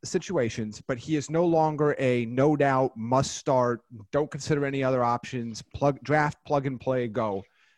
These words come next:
guy that you thought you were taking when he was going off the board, typically as a sixth tight end in fantasy drafts. So behind, you know, the top five that everybody knew about with Kelce, Kittle, Ertz, Waller, uh, a-, a-,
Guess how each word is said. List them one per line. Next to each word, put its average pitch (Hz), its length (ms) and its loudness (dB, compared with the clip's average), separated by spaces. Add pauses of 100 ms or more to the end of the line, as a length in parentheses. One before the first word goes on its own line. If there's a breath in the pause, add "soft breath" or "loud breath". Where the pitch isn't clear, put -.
(140 soft breath)
guy 120 240 0
that 113 120 -8
you 107 100 -10
thought 120 280 0
you 113 120 -4
were 113 120 -2
taking 107 360 -6
when 107 80 -8
he 107 60 -6
was 101 120 -6
going 123 220 -4
off 113 160 -6
the 113 80 -8
board, 104 300 -4 (300 soft breath)
typically 190 340 2
as 143 100 4
a 123 60 -8
sixth - 380 -6
tight 117 200 -4
end 82 200 -6 (240)
in 110 100 -12
fantasy 95 400 -12
drafts. - 460 -16
So 113 300 -2
behind, 113 600 -8
you 127 140 -4
know, 98 100 -4
the 98 120 -10
top 113 220 -4
five 104 260 -4
that 101 60 -6
everybody 95 280 -6
knew 85 160 -10
about 71 180 -10
with 78 140 -14
Kelce, 98 340 -10
Kittle, 87 460 -10
Ertz, 85 440 -14
Waller, 71 400 -12 (440 soft breath)
uh, 78 380 -8 (120)
a-, 90 200 -12
a-, 98 140 -12